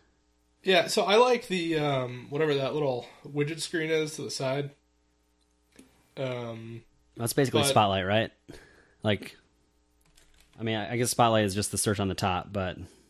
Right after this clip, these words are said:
Speaker 2: what do they call
Speaker 1: Well,
Speaker 2: this?
Speaker 1: no, it's not, it's not Spotlight, 'cause Spotlight's different.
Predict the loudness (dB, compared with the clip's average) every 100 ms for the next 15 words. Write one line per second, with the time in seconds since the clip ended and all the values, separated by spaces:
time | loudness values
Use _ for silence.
0 | _ _ _ _ _ _ _ _ _ _
1 | _ _ _ _ -12 -8 -8 -2 2 4
2 | 4 2 -6 -20 -20 -10 -2 0 0 0
3 | 0 0 -2 -4 -4 -2 -4 -4 -4 -10
4 | -14 -10 -8 -2 0 2 0 -2 -14 -14
5 | -2 -2 -2 -10